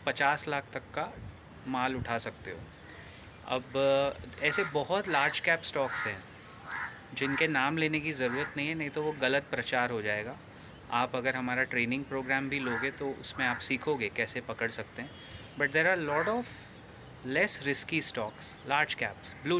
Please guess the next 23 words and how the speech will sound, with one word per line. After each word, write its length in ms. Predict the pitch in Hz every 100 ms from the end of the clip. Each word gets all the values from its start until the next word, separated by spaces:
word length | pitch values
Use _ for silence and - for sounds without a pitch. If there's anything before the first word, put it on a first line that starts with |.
| 170
chips, 300 | 117 - - - - - - - -
जिसमें 540 | 160 - 190 208 214 -
आप 140 | 170 180 -
साल 420 | - 147 147 185 185
का 120 | 185 185 220 254 -
कम 180 | 170
से 140 | 196 226 196
कम 160 | 131 - - - - -
अगर 240 | 143 170 190
आप 140 | 185
उसको 220 | 180 -
स-, 180 | 202 - - - -
annual 380 | 139 151 190 214 160
bottom 300 | 143 160 170
पे 80 | 170 147
पकड़ें 300 | - 147 165
और 120 | 165 -
सिर्फ 280 | 202 226 -
price 360 | 156 175 208 190
action 340 | 175 - 175
को 120 | 175
track 300 | 165 151 135 -
करें 200 | 113